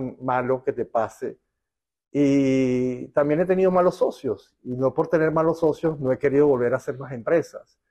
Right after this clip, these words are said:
Es decir, uno tiene que estar consciente de que el mundo es así, es un, es un ciclo, y que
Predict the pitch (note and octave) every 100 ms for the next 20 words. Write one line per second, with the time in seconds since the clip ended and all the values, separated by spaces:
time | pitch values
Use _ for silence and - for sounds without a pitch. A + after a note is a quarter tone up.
0 | _ _ _ - A#2+ C#3+ C3 C#3+ D3+ F3
1 | E3+ E3+ E3+ D#3 C#3+ E3+ E3 - D#3 C#3+
2 | D#3 D3+ C3+ A#2 A#2+ B2 C3+ C3+ - D3
3 | - _ _ _ _ _ _ _ _ B2+
4 | C#3 D3+ D3+ C3 C3 D#3 - D3 - G2
5 | - _ _ _ _ _ _ C3 B2+ -
6 | C3+ B2+ B2+ B2+ B2 B2